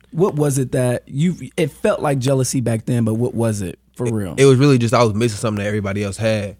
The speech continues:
Speaker 1: You missed your mom.
Speaker 2: Yeah, like, literally that's what it was. And I used to see her every now and then, but I didn't see her as often as I should have.
Speaker 1: Yeah.
Speaker 2: You get what I'm saying? And that's just dealing with the, the,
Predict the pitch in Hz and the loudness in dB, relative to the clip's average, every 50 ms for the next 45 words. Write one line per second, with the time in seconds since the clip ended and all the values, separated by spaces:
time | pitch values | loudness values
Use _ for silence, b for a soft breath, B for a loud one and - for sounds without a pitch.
0 | _ - 127 120 117 120 123 107 - - 107 101 98 92 87 107 107 117 113 - | _ -6 -2 0 0 2 2 0 0 -2 -2 -2 -2 -2 -4 -6 -8 -8 -6 -4
1 | 160 185 151 113 104 98 98 107 107 113 107 110 131 139 131 120 117 120 117 120 | -2 0 0 0 -2 -4 -6 -4 -2 -2 0 2 2 2 4 4 2 2 2 2
2 | 117 113 117 120 117 107 95 - - - 110 127 147 165 156 - 120 - - 139 | 2 2 2 0 0 0 -2 -4 -6 -6 -4 -2 -2 -2 -4 -6 -10 -6 -4 -2
3 | 139 139 127 123 - - - 123 127 127 123 127 127 123 120 120 123 123 120 117 | 0 0 0 -2 -4 -8 -6 -4 -2 -2 -2 -2 -2 -2 0 0 0 0 -2 -4
4 | 113 b b b b b _ 107 110 104 117 127 127 123 113 - 135 127 123 113 | -6 b b b b b _ -6 -2 -2 0 0 0 0 -2 -2 -2 -2 0 0
5 | 104 - - 113 104 101 95 98 95 101 98 - - 131 123 127 127 120 117 113 | -2 -2 -4 -4 -4 -6 -6 -6 -6 -6 -8 -4 -2 -2 0 2 2 2 0 0
6 | 110 127 120 117 113 110 107 104 107 - _ _ _ 113 110 123 120 117 117 117 | 0 0 2 2 2 2 0 -2 -4 -6 _ _ _ -4 -2 0 0 0 0 -2
7 | - 123 120 113 110 101 101 101 - 107 113 117 104 113 110 101 101 113 107 104 | -2 -2 -2 -2 -2 -4 -6 -8 -8 -6 -6 -6 -4 -4 -6 -4 -4 -4 -4 -2
8 | 98 101 98 92 - 101 95 90 - _ _ _ _ _ _ _ _ _ _ _ | -4 -6 -6 -8 -8 -10 -12 -12 -12 _ _ _ _ _ _ _ _ _ _ _
9 | _ _ - - | _ _ -20 -18